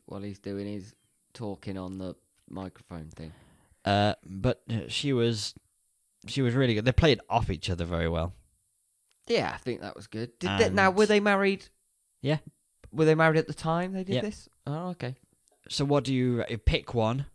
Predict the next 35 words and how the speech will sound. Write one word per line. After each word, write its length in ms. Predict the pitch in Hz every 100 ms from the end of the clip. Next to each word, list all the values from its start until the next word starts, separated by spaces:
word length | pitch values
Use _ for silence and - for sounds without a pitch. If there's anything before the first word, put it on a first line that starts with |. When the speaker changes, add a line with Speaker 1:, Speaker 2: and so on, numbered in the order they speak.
| _ _ -
Speaker 2:
or 160 | 110
pick 260 | - 113 -
both? 280 | 107 90 - -
I'm 120 | 104
leaving 220 | 107 104
it 40 | 98
up 120 | 92
to 80 | 101
you. 160 | 90 85 - _ _ _ _ _ _ _ - - _ _ _ _ -
Speaker 1:
Uh, 1080 | 165 175 165 165 147 143 131 123 120 110 107
what's 220 | 123 139
Ken? 360 | - 147 131 101 - -
What's 140 | 120
Ken 220 | 147 139
got 120 | 123 -
to 40 |
say? 340 | - 104 95 104
What's 160 | 120
Ken 180 | - 139
Loney 300 | 135 135 113
got 120 | 104
to 60 | -
say 160 | 110
about 240 | 98 98 82
this? 280 | 95 - - _ -
Speaker 2:
Ken's 480 | - 110 101 95 - -
dead. 300 | 98 92 85 - - -
<laughs> 200 | - 123
Speaker 1:
Oh, 180 | 110 60
shit. 480 | - 107 98 - - _ _ -
Um, 520 | 160 196 208 202 185 - - _ _ _ - -
ah, 360 | 294 285 262 220
let's 160 | 147 -
give 200 | 143
it 40 | 127